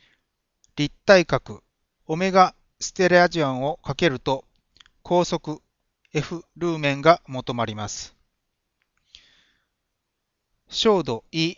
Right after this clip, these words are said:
ルクスに面積Sをかけると、高速Fルーメンが求まります。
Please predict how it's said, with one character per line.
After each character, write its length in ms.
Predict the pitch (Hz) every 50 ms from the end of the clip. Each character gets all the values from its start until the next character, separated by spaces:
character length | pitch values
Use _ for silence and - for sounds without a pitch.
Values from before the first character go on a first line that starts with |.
| _ -
ル 140 | 165 175 -
ク 80 | -
ス 180 | - - - 123
に 220 | 131 131 135 139 _ _ _ _ _ _ _ _ _ _ _ _ _ _ _ _ _ _ _ _ _ -
面 220 | 170 196 202 196
積 400 | 175 - 160 143 - 123 120 - _ _ _ _ _ _ -
S 340 | 180 175 - - - - _ _ _ _ _ _ _ _ _ _ _ _ _
を 220 | 180 175 165 -
か 160 | - - 151
け 120 | - 185 170
る 120 | 147 123
と、 260 | - - 135 135 - _ _ _ _ _ _ _ _ _ _ _ _ _ _ _ _ _ _ _ _ _ - - _ _ _ _ _ _ _ _
高 220 | - - 180 180
速 340 | 165 - 180 - 160 160 - -
F 380 | - 147 139 175 180 170 156
ル 180 | 165 175 180 180
ー 20 |
メ 160 | 160 151 143 143
ン 60 | 151
が 120 | 165 170 151
求 220 | 127 120 - -
ま 140 | 120 120 110
り 80 | 107
ま 140 | 104 107 107
す。 260 | - - - - -